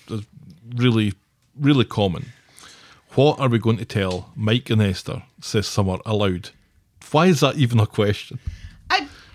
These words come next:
Speaker 2: all of a sudden, like, she's really, really concerned about their feelings.
Speaker 1: Mm-hmm.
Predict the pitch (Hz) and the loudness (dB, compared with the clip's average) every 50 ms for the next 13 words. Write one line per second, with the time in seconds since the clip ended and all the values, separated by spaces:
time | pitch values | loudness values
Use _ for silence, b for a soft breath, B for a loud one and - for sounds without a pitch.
0 | B B B - - 359 453 571 571 494 453 427 - - - 320 349 370 370 302 | B B B -2 2 2 4 2 2 2 0 -2 0 0 0 0 0 0 2 2
1 | 269 226 226 220 - - - - 302 330 311 269 240 226 220 214 233 262 302 339 | 2 2 0 -2 -2 -2 -2 0 2 2 2 2 0 0 0 2 2 4 4 4
2 | 359 359 349 339 330 302 247 277 285 277 285 277 240 - - 247 226 240 - - | 4 4 4 4 4 4 4 4 4 4 2 2 0 0 0 0 0 -2 -2 -2
3 | 254 247 262 269 233 233 180 202 196 196 190 - 208 190 - - - - 220 220 | 0 0 2 2 0 0 0 0 -2 -2 -2 -2 -2 -2 -2 -4 -4 -4 -2 0
4 | 233 240 220 185 160 156 151 151 - - 110 101 98 95 | 0 0 0 -2 -2 -4 -8 -8 -4 -2 -2 0 0 -2